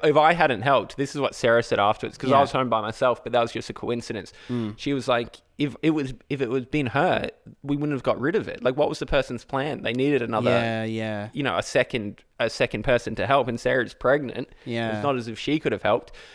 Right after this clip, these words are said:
Speaker 1: I've been looking for pavers. I'd like to make a path in the yard, and I'd like old bricks.
Speaker 2: Sure.
Speaker 1: I just like the idea of old red bricks. Very hard to come by 'cause I think everyone likes the idea of old red bricks.
Speaker 2: <laughs> Sure.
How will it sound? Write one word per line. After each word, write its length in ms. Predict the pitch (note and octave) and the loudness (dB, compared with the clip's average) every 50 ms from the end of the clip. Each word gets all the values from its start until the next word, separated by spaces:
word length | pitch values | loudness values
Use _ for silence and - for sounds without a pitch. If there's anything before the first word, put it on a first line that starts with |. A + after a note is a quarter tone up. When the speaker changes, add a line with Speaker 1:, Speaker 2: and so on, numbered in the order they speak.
| - - - - - _ - | -20 -20 -20 -20 -14 _ -2
Speaker 1:
I've 240 | A#2+ C#3 D#3 E3 E3 | 2 2 2 2 2
been 140 | F3+ E3 D#3 | 2 2 0
looking 240 | D#3 - D3 D3 | 0 0 -2 -4
for 140 | - - B2+ | -4 -4 -4
pavers. 480 | - - B2 B2+ C#3 C3+ G#2+ G2 F2+ A2+ | -2 2 2 4 4 2 0 -2 -2 -2
I'd 80 | A2 | 2
like 160 | A#2 B2 A#2+ - | 2 2 0 0
to 100 | - B2 | -2 -4
make 140 | A#2 - | -2 -2
a 40 | - | -4
path 520 | - - - - A2+ A2+ A2+ G#2+ - - - | -6 -8 -6 -2 -2 0 0 0 -2 -4 -6
in 120 | G#2 G#2 | -6 -6
the 100 | A2 - | -6 -8
yard, 320 | G2 G2 F2 F2 - - - | -8 -8 -8 -8 -8 -6 -4
and 100 | C3 C#3 | -2 0
I'd 120 | C#3 C#3+ | 0 2
like 220 | C#3+ D3+ F#3+ - - - - | 2 0 0 0 -4 -4 0
old 420 | B2 A#2+ A#2+ A#2+ A#2+ A#2+ F#2+ - | 2 4 4 4 2 -2 -4 -6
bricks. 580 | - D#2+ E2 D#2+ - - - - - - - - | -10 -10 -10 -12 -14 -16 -14 -14 -14 -14 -14 -14
Speaker 2:
Sure. 320 | - - - G#2+ G2 F#2+ - _ _ - | -12 -8 -8 -8 -8 -8 -12 _ _ -10
Speaker 1:
I 60 | A#2+ | -8
just 180 | C3 C#3 - - | -8 -8 -6 -4
like 220 | A#2+ A#2 A2 - | -4 -4 -4 -4
the 120 | - A#2 G#2+ | -2 0 0
idea 300 | G#2 G2+ - G#2+ G#2+ G#2 | 0 0 0 -2 -2 -2
of 80 | - - | 0 2
old 320 | G#2 G#2 G2+ G2+ G#2 F#2 | 2 2 2 2 0 -6
red 300 | F#2+ - - F#2 E2 - | -6 -4 -4 -4 -4 -4
bricks. 320 | - G2 F2 F2 - - - | -6 -8 -8 -8 -10 -14 -8
Very 300 | A#2+ C3 C#3+ D#3 D3 C3 | -2 0 2 2 2 2
hard 200 | B2+ B2 A#2+ A2 | 2 2 0 0
to 40 | - | -2
come 200 | - B2 A2+ A2+ | -2 -2 0 2
by 180 | G#2 F#2 F#2+ F#2 | 2 0 0 -2
'cause 160 | - A2 G2+ | -4 -4 -2
I 80 | G2 | -2
think 220 | G2+ - C3 A2+ G#2+ | -2 -2 -2 0 2
everyone 340 | G#2+ A#2 G#2+ A2+ G#2 G2+ G2+ | 2 2 2 0 0 0 0
likes 240 | G2+ G2 G2+ - | -2 -4 -4 -4
the 80 | - G2 | -4 -4
idea 260 | - - G2+ F#2 F#2+ | -4 -4 -4 -4 -6
of 100 | F#2+ G2 | -4 -4
old 220 | F#2+ F#2 G2 F2+ F2 | -4 -4 -4 -6 -8
red 220 | F#2 F#2+ - - | -10 -10 -8 -8
bricks. 340 | F#2 F#2 G2 G2 F#2+ - F#2 - | -8 -8 -8 -8 -10 -12 -12 -10
Speaker 2:
<laughs> 40 | |
Sure. 360 | - - - D3+ B2 A#2 A2+ | -6 -4 -2 -2 -2 -4 -8